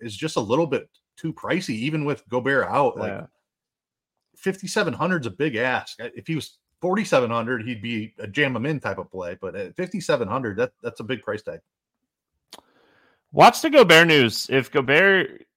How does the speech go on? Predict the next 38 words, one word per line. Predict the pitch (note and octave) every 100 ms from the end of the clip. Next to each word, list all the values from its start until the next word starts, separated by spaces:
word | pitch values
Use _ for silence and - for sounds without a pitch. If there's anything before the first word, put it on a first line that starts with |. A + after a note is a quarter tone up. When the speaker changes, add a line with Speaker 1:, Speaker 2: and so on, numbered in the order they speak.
| -
Speaker 2:
gets | A#2+ C#3+ -
ruled | D#3+ D#3
out | B2+ C#3 A#2+
here, | A2+ A2 G#2
I | A2+
think | C3+ D#3 E3+
you | D3+
jump | - C3 D3+ C#3+
on, | C3+ C#3 C3+ B2+ A#2 -
I | A2+
just | A#2 A#2+
looked | B2 A2
at | G#2
it, | G2+ - _
Edwards | B2+ C3+ C#3+ C#3 C3
at | A2
twenty-seven | - C3+ C3 C3+ C3
and | A#2+
a | A2+
half | B2 -
points. | A#2+ C#3 D3+ - - -
If | A2+
you | B2 C3+
get | G3+
Speaker 1:
Yeah. | A#2
Speaker 2:
news | C#3 D3+
that | D3+ A#2+
Gobert | B2 A#2+ B2+ A#2+
sits, | - - C3 E3+ -
I'd | - D3+ A2+
jump | A2+ D3+ D3
on | C#3+ B2+
that | A#2 B2 A#2
as | G#2 -
fast | - B2+ B2+ -
as |
I | A2
could. | - -